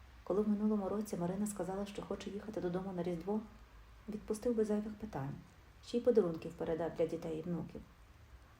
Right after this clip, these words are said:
Тільки завжди попереджав її, що вона занадто вже клопочеться своєю ріднею, і питав, чи люблять її діти так, як вона любить їх. Довгими вечорами Марина розповідала Роберту про те, як склалася доля її дітей.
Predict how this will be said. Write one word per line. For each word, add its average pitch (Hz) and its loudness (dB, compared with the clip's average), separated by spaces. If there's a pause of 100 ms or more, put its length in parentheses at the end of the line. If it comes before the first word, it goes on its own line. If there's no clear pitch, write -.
(260)
Тільки - -2
завжди 240 4
попереджав 190 2
її, 202 2
що - -4
вона 202 0
занадто 220 2
вже 151 -2
клопочеться 175 -4
своєю 170 -2
ріднею, 160 -2 (180)
і - -4
питав, 208 0 (460)
чи 202 2
люблять 226 2
її 180 -2
діти 175 -2
так, 220 -4 (180)
як 165 -4
вона 180 -2
любить 165 -6
їх. 143 -6 (1040)
Довгими 214 2
вечорами 190 -2
Марина 180 -2
розповідала 185 0
Роберту 180 -2
про 170 -2
те, 190 -2 (520)
як 226 0
склалася 185 -4
доля 165 2
її 160 -2
дітей. 160 -6